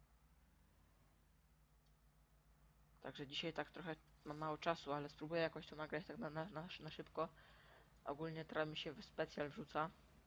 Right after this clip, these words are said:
na sto subskrypcji. A i tak, ogólnie bardzo chciałbym wam podziękować za sto subskrypcji. Teraz jest aktualnie jakieś <clears throat> sto jedenaście subskrypcji. Także, no co, co bym, co bym mógł tutaj powiedzieć?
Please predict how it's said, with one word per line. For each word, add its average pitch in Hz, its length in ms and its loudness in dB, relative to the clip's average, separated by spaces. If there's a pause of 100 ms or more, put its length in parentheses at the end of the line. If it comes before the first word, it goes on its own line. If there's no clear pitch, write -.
(340)
na 139 120 -8
sto - 200 -8
subskrypcji. 175 1200 -6 (1000)
A 185 300 12
i 160 100 6
tak, 135 220 0
ogólnie 165 460 4
bardzo 147 280 2
chciałbym 143 280 0
wam 143 120 -2
podziękować 143 580 0
za 156 100 0
sto - 180 -2
subskrypcji. 180 760 -4 (280)
Teraz 151 300 4
jest 147 140 -2
aktualnie 147 600 -2
jakieś 147 400 -4 (300)
<clears throat> 196 480 0
sto - 140 0
jedenaście 147 480 2
subskrypcji. - 760 -8 (1200)
Także, 180 540 4 (600)
no 147 160 -4
co, 127 260 -4 (200)
co 170 160 0
bym, 165 240 -2
co 175 180 2
bym 175 120 -2
mógł 156 140 -6
tutaj 151 200 -2
powiedzieć? - 500 -10